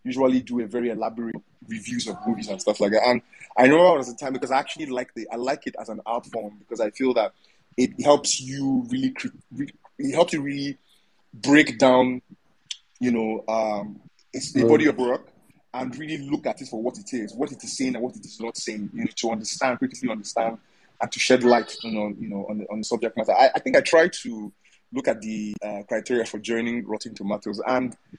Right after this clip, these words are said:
Speaker 1: my goodness, I was shocked because I actually was quite serious. And so if you have a, if you have a
Speaker 2: <laughs>
Speaker 1: blog, if you, if you have a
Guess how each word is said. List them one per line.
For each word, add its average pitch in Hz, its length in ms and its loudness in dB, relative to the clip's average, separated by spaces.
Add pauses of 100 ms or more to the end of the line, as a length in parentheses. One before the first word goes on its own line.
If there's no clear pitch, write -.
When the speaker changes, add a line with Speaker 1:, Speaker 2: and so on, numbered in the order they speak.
(140)
Speaker 1:
my 120 220 2
goodness, 117 640 -2
I 113 100 2
was 113 100 0
shocked - 360 2
because 110 200 -4
I 123 80 6
actually 139 280 -2
was 113 180 -2
quite 123 220 0
serious. 127 260 0
And 110 200 -2 (380)
so 143 380 4
if 139 180 -2
you 139 200 -4
have 170 180 6
a, 131 260 0
if - 180 0
you 156 60 12
have 185 140 10
a 147 100 6
Speaker 2:
<laughs> - 80 -4
Speaker 1:
blog, 131 460 -2
if 123 100 -10
you, 123 240 -4
if 123 100 -8
you 131 60 0
have 147 100 0
a 123 120 -2